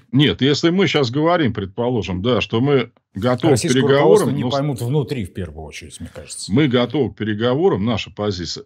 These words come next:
Speaker 1: но они сначала должны уйти из Курской области.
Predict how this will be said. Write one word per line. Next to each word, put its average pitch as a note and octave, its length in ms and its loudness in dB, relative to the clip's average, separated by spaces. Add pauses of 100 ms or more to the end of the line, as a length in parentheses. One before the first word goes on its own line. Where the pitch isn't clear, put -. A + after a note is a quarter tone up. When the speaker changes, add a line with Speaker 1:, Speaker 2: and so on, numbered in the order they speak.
Speaker 1:
но B2 180 4
они C3 220 2
сначала B2 640 -2
должны G#2+ 460 -2
уйти G#2+ 320 0
из D3+ 120 -4
Курской B2+ 400 -4
области. G#2+ 500 0